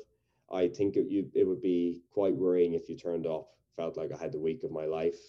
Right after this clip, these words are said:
and just to say you just scraped and made the cut or just missed the cut. Or if you, if you felt like you played great and that was your level, you'd be like, "Oh, well, that's worrying. That guy's twenty under and I played good for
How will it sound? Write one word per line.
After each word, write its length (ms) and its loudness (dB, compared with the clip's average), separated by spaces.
and 360 -8
just 300 -6
to 60 -6
say 200 -2
you 120 -6
just 180 -6
scraped 300 -4
and 80 -2
made 140 0
the 40 0
cut 240 -6
or 80 -4
just 220 -8
missed 180 -6
the 60 -14
cut. 80 -4
Or 120 2
if 160 2
you, 120 0
if 60 -14
you 40 -10
felt 140 12
like 100 10
you 100 2
played 240 2
great 260 6
and 80 2
that 120 2
was 100 4
your 80 2
level, 180 0
you'd 80 0
be 60 0
like, 180 -2
"Oh, 80 2
well, 220 0
that's 260 -8
worrying. 340 -4
That 200 -10
guy's 200 -4
twenty 280 -6
under 240 -2
and 100 -4
I 80 -4
played 240 -6
good 180 -4
for 260 -4